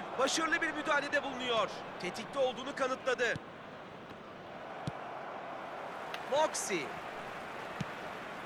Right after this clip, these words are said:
Ve karşı kanada oynuyor. Devre arasına on beş dakika kaldı.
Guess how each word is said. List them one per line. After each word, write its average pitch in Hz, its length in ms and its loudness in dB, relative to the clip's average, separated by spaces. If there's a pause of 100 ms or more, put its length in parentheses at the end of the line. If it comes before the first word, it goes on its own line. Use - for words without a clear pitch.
(200)
Ve 277 280 6
karşı 262 360 6
kanada 294 320 4
oynuyor. 302 500 6 (1300)
Devre 196 280 6
arasına 214 480 4 (100)
on 233 200 4
beş 226 220 6
dakika 202 340 4
kaldı. 160 420 4